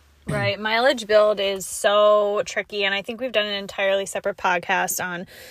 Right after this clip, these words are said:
how to build your mileage, when to know it's time. Um, but even, like, for athletes like myself, um, usually on my off season, I'm running forty miles a week. And when I do get into a marathon training cycle, I'm not really gonna exceed,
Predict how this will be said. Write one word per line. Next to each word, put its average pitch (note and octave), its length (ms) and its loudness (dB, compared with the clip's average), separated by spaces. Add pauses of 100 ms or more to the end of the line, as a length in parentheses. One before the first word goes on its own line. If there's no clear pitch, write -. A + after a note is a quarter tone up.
(180)
how C4+ 120 6
to C#4 80 8
build B3+ 160 6
your A#3 100 -4
mileage, G#3 440 2
when A3+ 140 -2
to A#3 60 0
know A3+ 140 2
it's G#3 160 -2
time. F#3+ 460 -4
Um, F#3 320 -6
but A3+ 100 4
even, D4+ 240 0
like, C#4 160 2
for F#3+ 140 0
athletes F3+ 400 0
like F3+ 100 0
myself, F3 580 -2 (440)
um, E3+ 580 -6 (240)
usually C#4+ 480 2
on C4 140 2
my A#3 120 2
off G3 200 0
season, F#3+ 580 -2
I'm G3 500 -6
running G3 580 -2
forty A3 340 2
miles A3 240 0
a A3+ 60 2
week. A#3+ 280 2
And G3 180 2
when G3+ 140 -2
I G3 140 2
do G3+ 260 -2
get G3 160 0
into G3 220 -2
a - 20 -2
marathon F3+ 360 -4
training F#3 260 -4
cycle, F3 280 -2
I'm F#3+ 180 -6
not F#3+ 180 -4
really G3 240 -2
gonna F#3 160 0
exceed, F#3+ 680 -4